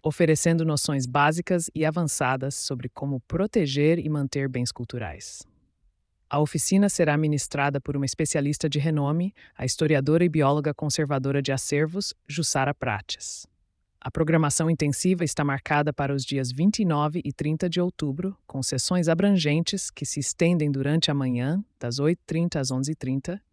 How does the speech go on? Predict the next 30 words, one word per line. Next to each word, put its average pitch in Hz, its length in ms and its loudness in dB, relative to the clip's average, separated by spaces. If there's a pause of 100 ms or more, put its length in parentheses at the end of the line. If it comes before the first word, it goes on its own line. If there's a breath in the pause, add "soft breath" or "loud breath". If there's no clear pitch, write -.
(140)
e 196 80 2
à 214 60 4
tarde, 156 560 0 (100)
das 101 200 -8
treze 147 340 -2
às 139 180 -2
dezessete. 127 720 -8 (880)
O - 60 -6
local 156 320 4
escolhido 165 480 2
para 139 220 2
este 143 260 2
valioso 139 480 4
aprendizado 131 800 -2 (100)
é 135 120 -4
o 139 40 0
charmoso 156 540 2
Museu 147 300 2
Histórico 151 580 0
do 127 100 -8
Parque 143 440 -2
Aldeia 135 400 0
do 139 80 -6
Imigrante, 113 680 -6 (360)
um 170 80 0
cenário 151 500 2
que, - 140 -10
por 123 180 -8
si - 180 -2
só, 180 380 0